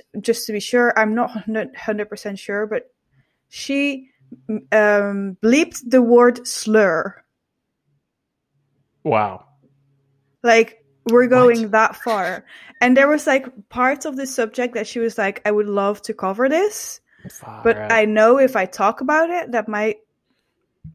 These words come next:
Speaker 1: my video will be demonetized."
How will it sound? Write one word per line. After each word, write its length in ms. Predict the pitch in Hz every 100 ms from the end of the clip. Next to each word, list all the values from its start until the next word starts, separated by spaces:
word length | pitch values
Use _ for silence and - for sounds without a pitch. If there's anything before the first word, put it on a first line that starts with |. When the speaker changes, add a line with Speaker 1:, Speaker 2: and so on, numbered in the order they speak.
| _ _ _ _ _ _
Speaker 1:
my 140 | 233 220
video 240 | 233 226
will 100 | 208
be 120 | 196
demonetized." 1040 | 185 208 202 190 185 92 - 220 - -